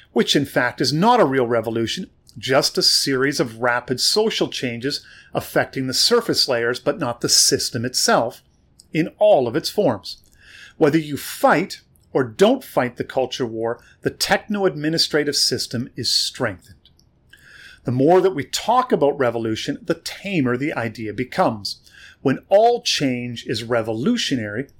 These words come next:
is anything actually a revolution? Ellul says that our present attitude towards revolution is the same as the former atti-, attitude we used to have in regards to God. The fear, the trembling, the recognition that we stand on holy ground,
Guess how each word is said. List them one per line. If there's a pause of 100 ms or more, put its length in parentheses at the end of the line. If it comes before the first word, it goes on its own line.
(200)
is
anything
actually
a
revolution? (640)
Ellul
says
that
our
present
attitude
towards
revolution
is
the
same
as
the
former
atti-,
attitude
we
used
to
have
in
regards
to
God. (400)
The
fear,
the
trembling,
the
recognition
that
we
stand
on
holy
ground,